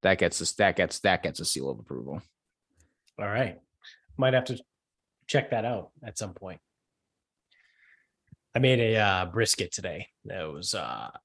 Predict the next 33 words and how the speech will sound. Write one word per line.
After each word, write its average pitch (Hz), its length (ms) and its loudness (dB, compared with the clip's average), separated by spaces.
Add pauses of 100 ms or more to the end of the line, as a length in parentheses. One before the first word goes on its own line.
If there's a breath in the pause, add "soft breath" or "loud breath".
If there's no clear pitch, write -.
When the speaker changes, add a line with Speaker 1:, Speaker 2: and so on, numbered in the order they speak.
(140)
Speaker 2:
fucking 110 380 -4
delicious. - 720 -8 (540)
It 107 40 -4
was 101 120 -2
one 127 200 2
of 117 60 0
the 104 80 -2
best 98 280 -2
ones 92 220 -6
that 90 100 -12
I've 80 120 -10
done. 76 300 -10 (1900)
Didn't 147 160 8
really 180 200 8
do 160 140 4
much 160 240 4
different, 117 320 0
though. - 240 -8 (180)
It 113 100 -2
just 113 220 -4
happened 113 380 0
to 110 80 -2
be 101 140 -4
good. 98 240 -2 (340)
I - 60 -10
don't 98 60 -6
Speaker 1:
Just, 95 120 -2
Speaker 2:
know. 87 200 -8
Speaker 1:
yeah, 95 300 -8 (100)
they, 98 160 0 (160)
that 87 160 -2
can 117 100 0
happen. 101 400 0